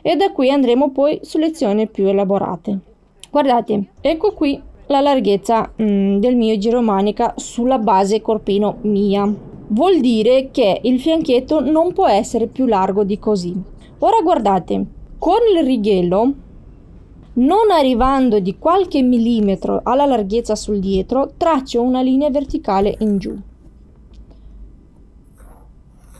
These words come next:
Voilà. Sul davanti invece non arriviamo alla larghezza giromanica anche di un centimetro,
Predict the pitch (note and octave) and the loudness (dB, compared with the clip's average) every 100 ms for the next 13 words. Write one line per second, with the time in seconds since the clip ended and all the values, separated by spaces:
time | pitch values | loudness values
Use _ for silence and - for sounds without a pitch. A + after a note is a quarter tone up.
0 | - - - - - - - - - - | -20 -20 -20 -20 -20 -20 -20 -20 -20 -20
1 | - - - B3 G#3+ F#3 G3+ E4 - - | -20 -20 -12 -8 -4 -2 0 -2 -6 -20
2 | - - - - - - - G4 B4 B4 | -20 -20 -20 -20 -20 -20 -2 2 4 4
3 | D4 A#3 B3 C4 B3 G#3 F#3+ - A#3 - | 2 2 2 2 2 2 0 0 -2 -2
4 | - B3+ C4 D#4+ D4+ A#3 C4 B3 B3 A3 | -2 2 4 4 4 2 2 2 2 2
5 | G3 C#4 - B3 A#3 G#3+ G#3+ B3 B3+ G3 | 2 0 0 0 2 2 0 -2 -2 -2
6 | G#3 C4 C#4+ C4+ C#4+ D4+ D#4+ D4+ - - | 0 0 0 0 -2 0 0 -2 -8 -10
7 | - C4+ D#4+ E4 D4+ E4 D#4+ E4 D#4 A#3+ | -4 0 0 0 0 0 0 -2 0 0
8 | G#3 G3+ G3+ G3+ | 0 0 0 -2